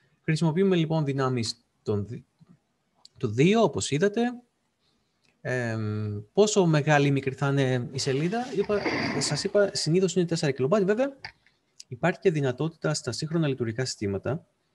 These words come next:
για δομές του λειτουργικού συστήματος, να έχουμε huge pages,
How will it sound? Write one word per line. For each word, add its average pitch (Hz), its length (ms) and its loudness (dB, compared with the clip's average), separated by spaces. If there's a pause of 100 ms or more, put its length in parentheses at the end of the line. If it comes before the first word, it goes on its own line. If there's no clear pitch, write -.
(140)
για 117 260 -2
δομές 110 420 -4
του 190 80 -4
λειτουργικού 110 400 -6
συστήματος, 104 540 -8
να 185 80 -4
έχουμε 196 220 -6 (140)
huge 196 380 -2
pages, 101 520 -4